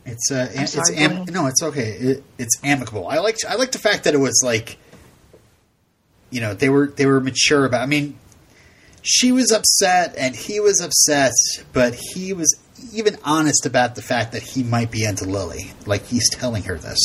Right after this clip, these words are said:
Speaker 2: Mm-hmm.
Speaker 1: And that's, you know, because their relationship is so constant drama that, you know, that could be a, you know, their biggest problem. And maybe that means that they're really not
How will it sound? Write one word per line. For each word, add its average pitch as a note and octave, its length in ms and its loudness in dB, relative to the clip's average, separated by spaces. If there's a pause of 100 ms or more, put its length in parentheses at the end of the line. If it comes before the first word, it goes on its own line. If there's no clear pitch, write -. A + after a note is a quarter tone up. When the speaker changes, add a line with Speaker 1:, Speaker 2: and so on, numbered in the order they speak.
Speaker 2:
Mm-hmm. - 1160 -16
Speaker 1:
And A2+ 400 2 (220)
that's, - 800 0
you C3 120 0
know, G#2+ 300 -6
because C3+ 540 0
their A#2+ 140 2
relationship A2 720 0
is - 280 2
so G#2+ 520 0 (140)
constant G#2 680 -2 (340)
drama A2 640 0 (340)
that, F2+ 280 4 (180)
you G2+ 120 -2
know, F#2 160 -2
that F#2 220 -2
could G2 140 -2
be G2 140 2
a, F#2 80 0 (460)
you F#2 100 -4
know, F2 180 -4 (220)
their G2+ 160 -4
biggest - 340 -2
problem. F#2 540 -4
And F2 140 -2
maybe G2 260 0 (200)
that G2 220 2
means G2 300 2
that G2 160 -2
they're F#2+ 180 0
really F#2+ 300 0
not F2+ 240 -2